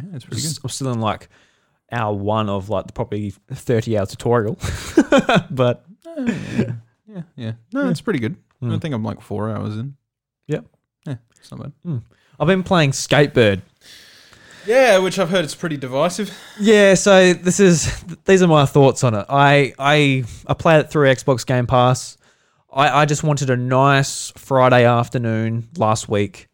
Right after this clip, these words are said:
Speaker 2: Come maybe earn some achievements, do some tricks, get through the story mode. But about three hours in, I just felt like snapping my controller in half. I fucking hate that game.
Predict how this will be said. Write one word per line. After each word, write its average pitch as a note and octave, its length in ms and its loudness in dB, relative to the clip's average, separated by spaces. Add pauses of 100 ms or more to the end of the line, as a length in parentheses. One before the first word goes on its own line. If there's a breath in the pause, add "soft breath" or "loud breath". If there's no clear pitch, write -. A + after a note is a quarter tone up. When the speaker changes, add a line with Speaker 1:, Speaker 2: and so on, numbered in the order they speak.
(140)
Speaker 2:
Come B2 460 -6
maybe C#3+ 340 -2
earn C3+ 140 -4
some C3 160 -8
achievements, C#3 640 0
do C#3 160 -2
some A#2+ 160 -6
tricks, - 560 -6 (260)
get B2+ 140 -4
through C3+ 140 -4
the A#2 80 -4
story A2 340 -2
mode. G#2+ 300 -6 (720)
But A#2 280 0
about A#2+ 280 0
three C3+ 280 0
hours A#2 320 0
in, G#2 280 -6 (520)
I A#2 100 -2
just A#2+ 200 -8
felt A#2 180 0
like A2 100 -2
snapping A#2+ 520 -6
my G#2+ 120 -6
controller G#2+ 460 -2
in G2 40 -8
half. G2 300 -8
I A2+ 60 -2
fucking B2 320 -2
hate G2+ 200 -8
that G2+ 140 -6
game. C3 240 -6